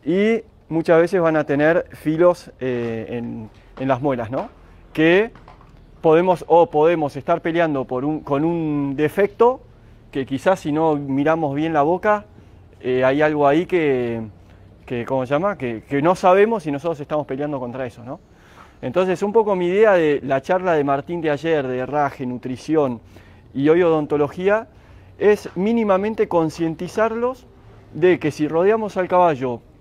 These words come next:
por lo menos sabemos que está bien herrado, eh, tiene, está comiendo lógico, y la, y la, la, ¿cómo se llama? La, la boca está hecha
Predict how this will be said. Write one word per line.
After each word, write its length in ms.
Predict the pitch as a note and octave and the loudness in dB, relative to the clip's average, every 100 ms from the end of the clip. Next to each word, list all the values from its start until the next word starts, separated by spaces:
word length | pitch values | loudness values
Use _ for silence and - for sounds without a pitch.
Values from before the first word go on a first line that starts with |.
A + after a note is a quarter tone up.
| _ _ | _ _
por 120 | C#3+ | -2
lo 100 | D#3 | 0
menos 400 | F#3 A3+ G#3+ - _ - | 2 0 0 -4 _ -20
sabemos 460 | - D#3 F3+ A3 F3+ | -2 2 4 2 0
que 60 | |
está 160 | D#3+ F3+ | -2 0
bien 160 | F#3 F3 | 0 -2
herrado, 500 | D#3 C#3 A2+ G#2+ G2+ _ - - - - | -2 -2 0 -4 -8 _ -20 -20 -20 -8
eh, 380 | C3 B2+ B2 B2 - | -4 -2 -2 -4 0
tiene, 520 | F3 G3 F#3 F3 C#3 | 0 0 0 -2 -4
está 420 | C3+ F#3 F#3+ F3+ - | 0 2 4 2 -2
comiendo 460 | D3 D3+ E3+ D#3+ | -4 -4 -4 -2
lógico, 480 | D3 B2+ - - G2+ - - _ | -2 -4 -8 -14 -14 -16 -20 _
y 320 | - C3 C3 B2+ | -8 -4 -4 -2
la, 220 | C3 - | -2 -2
y 600 | C3 B2+ B2+ B2 A#2+ A#2 | -6 -6 -6 -6 -8 -8
la, 280 | A2+ B2 A#2+ | -6 -4 -6
la, 420 | A#2+ A#2+ A2+ A2 G#2+ G#2+ - _ _ | -8 -10 -10 -12 -16 -18 -20 _ _
¿cómo 200 | - C3 | -12 -10
se 80 | B2 | -6
llama? 200 | C#3 D#3+ | -6 -6
La, 200 | C3 G2+ | -6 -6
la 120 | A#2+ | -4
boca 300 | C3 E3+ F3+ | -2 -2 -2
está 260 | D#3+ - D3 | -4 -2 0
hecha 460 | F3 G3+ A3 F#3 | 0 -2 -4 -6